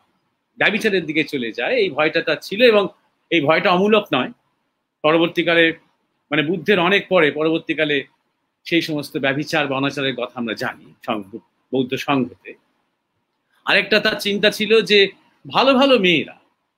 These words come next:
যারা উন্নত চিন্তা ভাবনা করে, সাধনা করবে, তারা ঘরেই করুক, কারণ তারা যদি বেরিয়ে আসে, তারা যদি সংসার না করে, তাহলে উন্নত সন্তান আসবে না পরিবারে,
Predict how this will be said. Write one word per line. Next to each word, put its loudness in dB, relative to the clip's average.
যারা -2
উন্নত 2
চিন্তা -4
ভাবনা -6
করে, -2
সাধনা 0
করবে, -10
তারা 0
ঘরেই 2
করুক, -4
কারণ -2
তারা 0
যদি 2
বেরিয়ে 4
আসে, -6
তারা 0
যদি 2
সংসার -2
না 2
করে, -8
তাহলে -2
উন্নত -6
সন্তান -4
আসবে -6
না -20
পরিবারে, -20